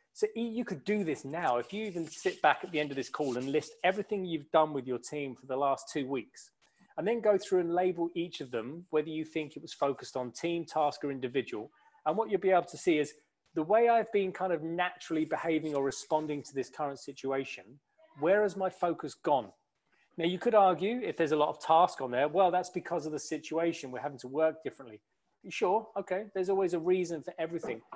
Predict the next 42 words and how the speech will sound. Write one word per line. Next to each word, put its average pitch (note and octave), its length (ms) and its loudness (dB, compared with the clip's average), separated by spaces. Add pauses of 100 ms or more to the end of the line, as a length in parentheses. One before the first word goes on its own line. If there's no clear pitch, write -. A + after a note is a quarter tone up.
(180)
But D3 80 -2
what F3+ 180 0
I'm F3 80 -2
gonna E3+ 320 0
ask E3 300 0
you C3+ 60 -8
to E3+ 200 -14
do F3+ 80 0
is C#3+ 100 -4
think D#3+ 160 -8
about, E3 200 0
okay, D#3+ 320 -4
in E3+ 100 -2
the F3 80 -4
next G#3+ 400 -6
two C#3+ 160 -4 (220)
to - 80 -10
four A2 260 -6
weeks, C3 380 -8 (220)
if D#3 120 -4
I'm A3 120 0
gonna F#3 120 0
list F#3 340 2
everything D#3+ 360 -4
I C#3 60 0
want C#3 260 -4
to - 100 -10
do, C3+ 340 -2 (120)
or A#2+ 100 -2
the B2+ 60 -4
way D3 160 2
to C3 100 -8
do C3 100 2
it B2 100 -2
is - 100 -10 (320)
write E3 200 2
three E3 220 0
columns, A#2+ 400 0
team, E3+ 240 -6
task, D#3 320 -2
and D3 100 -6
individual, B2+ 500 -4